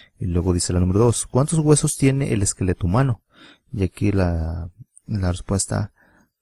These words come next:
es doscientos seis huesos y la maestra, en teoría, dice que está bien la pregunta. Vamos a la siguiente pregunta, número tres. "Las articulaciones son los puntos donde se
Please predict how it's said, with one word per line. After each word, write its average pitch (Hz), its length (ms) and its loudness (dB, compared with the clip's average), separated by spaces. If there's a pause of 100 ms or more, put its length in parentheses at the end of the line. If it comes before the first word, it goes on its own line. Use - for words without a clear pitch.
(460)
es 107 300 0
doscientos 107 720 -2
seis - 340 0
huesos 135 560 0 (120)
y 98 320 -2 (360)
la 98 160 -2
maestra, 95 680 -2
en 95 180 -4
teoría, 87 420 2
dice 90 300 -2
que - 140 -6
está 82 200 0
bien 82 220 0
la 80 80 0
pregunta. 107 560 2 (580)
Vamos 87 240 -4
a 92 40 -4
la 87 80 0
siguiente 87 280 -4
pregunta, 98 380 0
número 101 220 0
tres. 110 400 -2 (320)
"Las 98 160 0
articulaciones 107 720 4
son 127 200 2
los 131 140 0
puntos 120 440 -2
donde 92 260 0
se - 340 2